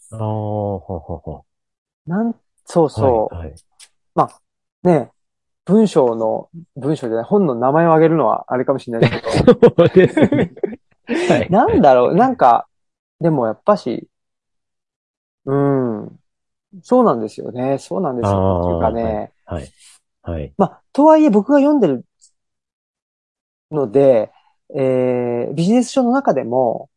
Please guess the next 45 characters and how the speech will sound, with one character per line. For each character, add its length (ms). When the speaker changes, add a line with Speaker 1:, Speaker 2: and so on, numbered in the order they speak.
Speaker 2:
ま 140
だ 280
ね、 280
そ 80
の、 300
い 60
や、 180
金 280
稼 260
ぎ 60
ゃ 40
い 100
い 40
じ 80
ゃ 80
ん 40
っ 40
て 80
い 20
う 20
話 220
で 60
は 80
な 100
い 60
ん 20
で 80
す 120
よ、 60
絶 180
対。 180
Speaker 1:
<laughs> 0
は 100
い。 100
Speaker 2:
全 300
然 0
違 40
う 40
ん 40
で 80
す 100
け 100
ど、 400
Speaker 1:
は 180
い。 140